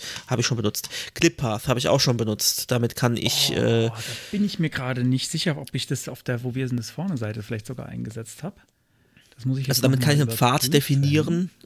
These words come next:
Speaker 1: ähm,
Speaker 2: Ah, nein.
Speaker 1: wo
Speaker 2: Ah,
Speaker 1: dann Sachen
Speaker 2: Konstantin,
Speaker 1: abgeschnitten werden.
Speaker 2: wir,
Speaker 1: Ja?
Speaker 2: wir müssen mal, wir müssen mal, ähm, dieses Neu-, äh, Label, äh, was da, was da gesetzt wird an die aktuelle Folge.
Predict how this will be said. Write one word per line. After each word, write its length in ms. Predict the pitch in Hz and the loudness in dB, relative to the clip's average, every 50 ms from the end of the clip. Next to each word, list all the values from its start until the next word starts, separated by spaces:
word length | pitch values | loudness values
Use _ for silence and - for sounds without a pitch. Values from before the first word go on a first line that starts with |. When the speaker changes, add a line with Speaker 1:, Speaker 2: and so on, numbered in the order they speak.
| - - | -4 2
Speaker 1:
ähm, 460 | - 131 127 131 131 131 131 131 131 - | 4 4 4 4 2 2 2 0 0 -2
Speaker 2:
Ah, 320 | - - 156 160 175 196 202 | -4 -6 -4 -2 -2 0 0
nein. 680 | 196 190 190 196 220 240 247 220 202 175 165 165 - - | 0 0 -2 0 2 4 4 4 4 2 0 -2 -4 -2
Speaker 1:
wo 80 | - 127 | 2 4
Speaker 2:
Ah, 40 | 127 | 4
Speaker 1:
dann 120 | 131 123 117 | 4 4 4
Sachen 220 | 131 117 - 110 | 4 2 2 2
Speaker 2:
Konstantin, 200 | - - - 101 | 0 0 2 2
Speaker 1:
abgeschnitten 360 | - - - 180 - - 113 | 2 4 4 2 2 2 4
werden. 180 | 113 113 110 113 | 4 4 4 4
Speaker 2:
wir, 100 | 175 165 170 | 4 4 4
Speaker 1:
Ja? 120 | 160 123 | 6 6
Speaker 2:
wir 80 | - 185 | 6 6
müssen 220 | 220 208 - 202 185 | 6 4 4 2 2
mal, 260 | 180 170 160 165 160 - - - - - | 2 2 0 -2 -4 -8 -14 -20 -8 0
wir 120 | - 156 156 | 4 4 6
müssen 260 | 175 190 - 190 180 | 6 6 6 4 6
mal, 320 | 175 160 156 147 143 - - | 6 6 4 2 0 0 -2
ähm, 320 | - 139 131 123 120 117 117 - - - - - - | -2 -2 0 2 0 0 -2 -6 -14 -20 -10 -2 0
dieses 340 | 156 156 143 147 139 - - | 2 2 4 2 0 2 2
Neu-, 560 | 151 143 143 143 160 190 202 208 180 139 135 - - | 2 4 4 4 4 4 4 4 2 0 -2 -4 -6
äh, 460 | - 147 135 131 123 120 120 120 123 | -4 -2 0 0 0 0 0 -2 0
Label, 600 | 127 123 123 123 123 113 117 120 113 107 110 113 - | 0 2 2 2 2 2 2 2 0 0 0 -2 -2
äh, 260 | 117 117 113 113 113 | -2 0 0 0 0
was 160 | 120 117 - | -2 -2 -2
da, 140 | - 131 120 | -2 0 0
was 100 | 135 - | 0 0
da 140 | - 135 123 | 2 0 2
gesetzt 360 | 131 117 135 139 - - - | 2 2 0 0 -2 -2 -4
wird 140 | 123 120 - | -2 0 0
an 100 | 120 120 | 0 0
die 140 | 117 - - | 0 -2 -6
aktuelle 400 | 143 131 - - 147 139 123 117 | -8 -8 -4 -2 0 0 0 0
Folge. 480 | - - 143 156 170 147 127 120 156 | 0 2 2 4 4 4 2 0 0